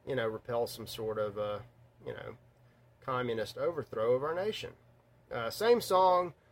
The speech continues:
different communist. And by communist, I mean, put in globalist, uh, Satanist, Luciferian, whatever appropriate moniker you like. I'm, I'm not hung up on the, uh, the words.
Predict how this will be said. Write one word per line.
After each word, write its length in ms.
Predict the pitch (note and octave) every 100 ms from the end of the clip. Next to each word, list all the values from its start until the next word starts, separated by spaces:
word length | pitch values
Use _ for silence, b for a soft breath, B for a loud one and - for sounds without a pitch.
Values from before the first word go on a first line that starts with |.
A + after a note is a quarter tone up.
| b b _ B2+
different 320 | D#3+ D#3+ C#3+
communist. 680 | C#3 A#2 G#2 F#2+ F2+ - - _ _ _ _ _ _ _ -
And 120 | B2+
by 120 | B2+
communist, 640 | B2+ F3+ E3 D3+ C#3 B2
I 40 | C3+
mean, 220 | A#2 A2
put 160 | A#2+ E3
in 240 | C3 A2+
globalist, 840 | A#2+ C3 C3+ C3 B2 A#2 A2+ - -
uh, 160 | G#2+
Satanist, 540 | G#2+ C3+ C3 A2+ A2+ B2+
Luciferian, 680 | C3 - - A#2 A2 G#2+
whatever 440 | A#2 F#3 F3+ C#3+ - b b b b b
appropriate 580 | C#3 - F#3 F3 D3+ B2
moniker 440 | C3+ C3+ B2+ B2+
you 180 | A#2 A2+
like. 400 | G#2+ G#2+ G#2+ G#2+
I'm, 240 | A2+ A2+ G2+ _ -
I'm 160 | B2+ C3+
not 160 | C3 A#2
hung 180 | A#2+
up 220 | A#2+ A2+ A2+
on 220 | A2 G#2
the, 200 | G#2 G#2
uh, 140 | G#2 G2+ _ _ _
the 80 | -
words. 560 | A2 A2+ G#2 G2 G#2+